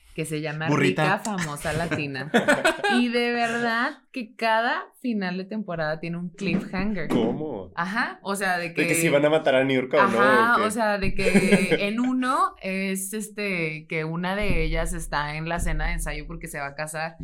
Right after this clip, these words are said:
Speaker 3: Ajá.
Speaker 1: Entonces llegan tres de ellas que se fueron a Las Vegas a la despedida de soltera, ¿no? del novio.
Speaker 3: Sí.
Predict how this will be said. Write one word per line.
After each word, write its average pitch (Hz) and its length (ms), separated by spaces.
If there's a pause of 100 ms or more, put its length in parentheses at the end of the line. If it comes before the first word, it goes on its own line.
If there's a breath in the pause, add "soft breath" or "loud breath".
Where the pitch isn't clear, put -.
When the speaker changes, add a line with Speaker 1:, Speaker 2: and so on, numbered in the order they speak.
(100)
Speaker 3:
Ajá. 208 220
Speaker 1:
Entonces 170 500
llegan 175 320
tres 190 260
de 208 320
ellas 165 260
que 196 120
se 170 100
fueron 160 380
a 185 80
Las 156 240
Vegas 151 340
a 180 80
la 151 120
despedida 139 360
de 143 60
soltera, 147 500
¿no? 160 160
del 156 300
novio. 147 440 (200 loud breath)
Speaker 3:
Sí. - 260